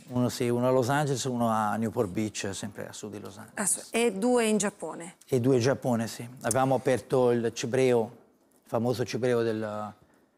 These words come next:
Speaker 1: del povero compianto Fabio Picchi, che è
Speaker 2: Sì.
Speaker 1: morto all'inizio di quest'anno,
Speaker 2: Caro.
Speaker 1: che penso tutti conoscono. E, mm, ah, ecco, questa è una foto,
Speaker 2: Ecco.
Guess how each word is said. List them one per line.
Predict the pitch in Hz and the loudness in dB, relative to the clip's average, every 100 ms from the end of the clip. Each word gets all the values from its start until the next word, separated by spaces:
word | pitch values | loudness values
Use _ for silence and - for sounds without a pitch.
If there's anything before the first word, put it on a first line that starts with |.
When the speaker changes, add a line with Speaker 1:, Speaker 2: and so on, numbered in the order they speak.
| _ | _
Speaker 1:
del | 113 113 | -4 -2
povero | - 123 127 120 113 107 104 107 - - | 2 2 4 4 2 0 -2 -6 -12 -6
compianto | 131 113 131 120 110 117 | -2 0 0 0 0 -2
Fabio | 123 117 | 0 0
Picchi, | 107 127 120 123 135 139 | 0 -4 -4 -6 -6 -8
che | - | -14
è | |
Speaker 2:
Sì. | 110 | -12
Speaker 1:
morto | 110 98 113 107 104 | -12 -8 -2 0 0
all'inizio | 107 110 - | -2 -4 -6
di | 113 | -8
quest'anno, | 139 - 135 147 160 - - _ _ _ | -10 -6 -4 -4 -8 -14 -20 _ _ _
Speaker 2:
Caro. | - - - | -20 -12 -2
Speaker 1:
che | 127 | 0
penso | 127 110 117 | 2 2 2
tutti | 127 120 | 2 0
conoscono. | 110 143 143 127 170 175 - _ | 2 4 2 2 0 -2 -6 _
E, | - 131 127 127 123 | -2 2 2 2 2
mm, | 120 123 117 117 113 113 - - _ _ _ _ - | -2 -4 -8 -10 -12 -14 -16 -20 _ _ _ _ 0
ah, | 160 | 2
ecco, | 170 170 117 | 2 2 0
questa | 156 143 | 0 0
è | 139 | -2
una | 123 | -2
foto, | - 117 - | -2 -2 2
Speaker 2:
Ecco. | 123 120 117 | 4 4 2